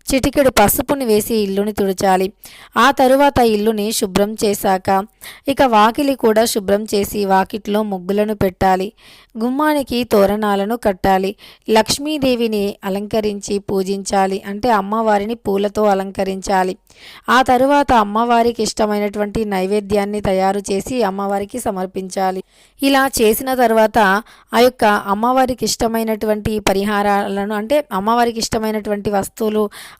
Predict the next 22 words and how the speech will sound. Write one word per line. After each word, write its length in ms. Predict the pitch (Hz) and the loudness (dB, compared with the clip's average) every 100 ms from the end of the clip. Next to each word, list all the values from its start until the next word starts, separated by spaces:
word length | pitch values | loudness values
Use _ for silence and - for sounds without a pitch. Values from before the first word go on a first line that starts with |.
| 208 | -2
అన్నీ 220 | 226 285 269 | 0 0 2
కూడా 120 | 233 208 | 4 4
అమ్మవారి 360 | 208 208 202 202 | 4 2 2 0
ముందు 180 | 208 240 | -2 0
పెట్టాలి. 440 | 214 - 185 185 190 - - - 220 | 0 2 0 0 -4 -12 -20 -4 -2
అందులో 300 | 254 302 277 254 220 | 2 4 6 6 4
మొదటిగా 580 | 202 240 240 269 254 208 202 233 226 208 | 2 2 2 0 4 4 4 0 -2 0
మనం 200 | 220 311 - - 208 | 0 -2 -8 -2 0
ఏవైతే 280 | 214 220 240 202 | 2 0 0 2
గవ్వలు 380 | 202 196 247 277 220 | 2 4 4 6 4
ఉన్నాయో, 400 | 196 185 190 185 - _ - | 0 2 4 4 2 _ 0
తామర 360 | 196 196 240 247 214 | 2 4 4 2 2
గింజలు 360 | 196 202 233 254 220 | -2 2 4 4 2
ఉన్నాయో, 420 | 190 190 190 190 - - - - 233 214 | 0 2 4 4 2 -8 -20 -16 0 4
గోమతి 400 | 240 277 285 262 | 6 4 2 2
చక్రాలు 480 | 214 190 214 220 254 254 | 0 0 4 4 6 4
ఉన్నాయో, 360 | 208 196 190 247 247 | 2 0 2 4 2
శంకు 300 | 208 208 247 208 | -2 0 2 2
ఉందో 220 | 190 226 226 | 2 0 2
వీటిని 340 | 220 226 214 233 | 0 -2 -2 -2
అమ్మవారికి 500 | 196 190 190 202 254 247 | -2 0 2 0 -2 -4
సమర్పించాలి. 760 | 208 180 190 185 190 180 180 | -2 -4 -4 -6 -2 -2 -2